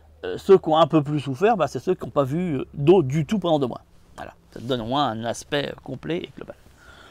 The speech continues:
Donc, si tu veux, inévitablement, t'as deux fa-,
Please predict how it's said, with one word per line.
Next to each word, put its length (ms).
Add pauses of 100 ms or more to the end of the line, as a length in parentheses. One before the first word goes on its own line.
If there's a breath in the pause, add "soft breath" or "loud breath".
(140)
Donc, 340 (840)
si 140
tu 160
veux, 220 (1800 soft breath)
inévitablement, 800
t'as 120
deux 180
fa-, 160